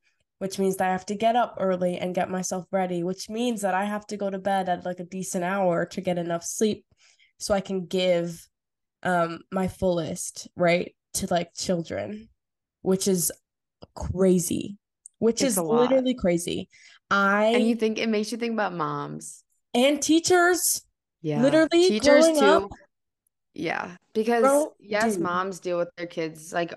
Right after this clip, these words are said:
Speaker 2: a majority of the time, but teachers have, like, twenty-four kids at
Speaker 1: When
Speaker 2: a
Speaker 1: it's not
Speaker 2: time.
Speaker 1: your kid, like,
Speaker 2: Yeah.
Speaker 1: I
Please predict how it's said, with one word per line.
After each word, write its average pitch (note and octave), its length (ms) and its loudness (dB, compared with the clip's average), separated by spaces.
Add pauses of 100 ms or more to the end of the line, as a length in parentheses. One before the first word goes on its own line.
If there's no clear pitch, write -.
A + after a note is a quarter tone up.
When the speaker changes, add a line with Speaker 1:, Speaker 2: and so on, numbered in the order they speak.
Speaker 2:
a F3 60 -6
majority D#3+ 400 -2
of D#3 80 -6
the E3+ 80 -8
time, D#3 380 -2
but D#3+ 160 -4
teachers D#3+ 460 -4
have, D#3 280 -2
like, - 420 -6 (1400)
twenty-four - 520 -14
kids - 440 -18
at G3 80 -6
Speaker 1:
When A3+ 120 2
Speaker 2:
a C4 40 2
Speaker 1:
it's A3+ 180 -4
not G3+ 240 -2
Speaker 2:
time. B3 80 -4
Speaker 1:
your C4+ 140 0
kid, D#4 480 0
like, G3+ 420 -6 (800)
Speaker 2:
Yeah. - 280 -12 (800)
Speaker 1:
I A#3 400 -4